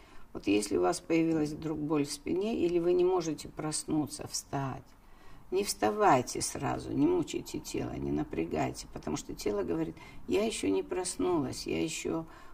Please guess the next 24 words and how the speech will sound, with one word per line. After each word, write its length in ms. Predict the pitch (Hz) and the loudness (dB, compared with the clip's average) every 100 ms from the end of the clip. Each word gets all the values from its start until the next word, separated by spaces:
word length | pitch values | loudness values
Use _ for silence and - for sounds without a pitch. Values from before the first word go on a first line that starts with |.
| - | -8
я 220 | - 170 | 2 6
ещё 380 | 165 160 - 170 | 6 2 0 0
здесь". 680 | 165 156 151 156 117 - - - - - - - - - - - - - | 0 -2 2 4 2 -2 -10 -16 -20 -20 -20 -20 -20 -20 -20 -20 -20 -14
И 80 | - | -2
потихоньку 880 | - - 359 - 214 226 233 214 - | 0 4 2 2 2 4 2 0 -2
позволяйте 720 | 156 151 - 170 190 190 165 | 0 2 2 2 2 0 2
ему 180 | 147 151 | 2 2
проснуться, 560 | 151 151 - 139 - | 0 -4 -4 -6 -6
потянуться. 1160 | 143 190 196 - 208 208 208 202 185 - - - - - - - | -4 -4 -2 0 0 0 0 0 -2 -4 -10 -12 -14 -18 -18 -16
Делайте, 600 | - 143 180 254 208 - | -10 -2 2 2 2 0
ставьте 440 | 131 - 185 240 240 | -2 0 0 0 0
будильник 540 | 208 208 185 139 135 | 0 2 2 2 0
на 160 | - 170 | 2 2
десять, 500 | 175 165 143 - - | 4 4 4 0 -4
двадцать 520 | 139 170 156 - - | 0 2 2 -4 -6
минут, 360 | 143 135 123 120 - - - | -2 0 0 -4 -10 -14 -8
э, 400 | 127 131 127 131 | -2 0 0 0
раньше. 520 | 139 131 120 - 135 - | 2 2 0 -2 -6 -8
Учтите, 760 | - 160 - - 233 220 - - | -6 -4 -2 -4 -2 -2 -2 -4
что 240 | - 127 | -4 -4
ваше 400 | 143 147 135 - | 0 0 0 -4
тело 420 | - - 214 247 | -6 2 2 2
должно 480 | - 139 147 151 160 | -2 -2 -4 -2 -4
проснуться. 800 | 160 - - - - - - - | -2 -2 -2 -4 -4 -6 -10 -16